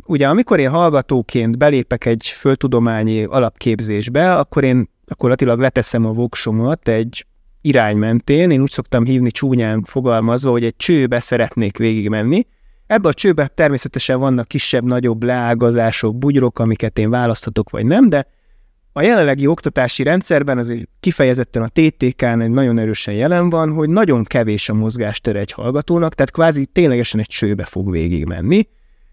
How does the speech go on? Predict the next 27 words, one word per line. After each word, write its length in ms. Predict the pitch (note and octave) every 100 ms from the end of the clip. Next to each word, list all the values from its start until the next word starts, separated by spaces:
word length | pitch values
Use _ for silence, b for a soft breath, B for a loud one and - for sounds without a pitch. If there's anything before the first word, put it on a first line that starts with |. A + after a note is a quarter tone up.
| - -
Esetenként 760 | F3+ F3+ D#3 C#3+ C#3 C3+ A#2
ez 120 | B2
nem 160 | D3 F3
sikerül, 520 | - B2 B2 B2 F#3
és 160 | D#3 -
akkor 240 | B2+ C3
vannak 340 | C3+ C#3 A#2+ -
kiskapuk, 580 | D3 - A#2 - D#3
hogy 120 | - A2
nyitunk 280 | C#3+ B2+
a 40 | A#2
cső 200 | - B2+
oldalán 460 | A#2+ A2+ A2+ G#2
egy 120 | F#2+ G#2
ajtót, 460 | C3+ E3+ G#3+ G#3
és 120 | C#3
akkor 260 | B2+ - B2
áteresztjük 720 | - B2 A#2 A#2 A2 - A#2+ A2
a 60 |
másik 380 | A2 A2 - G2+
csőbe 300 | - A#2+ A2+
egy 100 | G2+
szelepen, 600 | - A#2 D3 G3 G3+ A3+ _ - -
és 60 |
akkor 120 | -
egy 60 | B2+
másik 560 | C#3 C3+ B2+ B2+ -